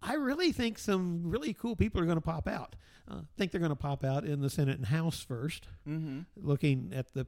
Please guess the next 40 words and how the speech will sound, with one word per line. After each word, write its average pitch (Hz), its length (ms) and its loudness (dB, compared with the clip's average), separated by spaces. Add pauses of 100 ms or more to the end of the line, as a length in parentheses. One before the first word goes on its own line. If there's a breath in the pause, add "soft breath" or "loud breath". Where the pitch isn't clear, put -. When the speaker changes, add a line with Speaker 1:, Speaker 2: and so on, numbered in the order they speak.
Speaker 1:
the 131 100 -4
people 151 260 -4
who 147 80 0
are 156 80 -4
running 147 260 -2
here 147 180 2
in 147 100 0
Texas. - 420 0
We 180 100 4
have 214 100 -2
some 120 320 -4
really 185 300 0
good 147 240 4
people 208 280 0
running. 123 240 -2
Speaker 2:
Absolutely. 170 580 -4
Speaker 1:
My 160 120 4
concern 165 580 2
is 160 300 4
that 165 140 -4
they'll 151 140 4
get 151 200 -4
blown 147 360 2
out 147 180 -2
in 139 80 -4
the 135 80 -2
first 143 340 -4
round 151 280 -2
before 147 240 0
they 143 100 2
have 139 140 0
a 139 60 0
chance 143 340 -2
to 131 100 -6
actually 131 560 0 (440 soft breath)
get 156 160 2
rolling, 196 400 2
but 190 120 0
we'll 208 140 2
see. 170 380 0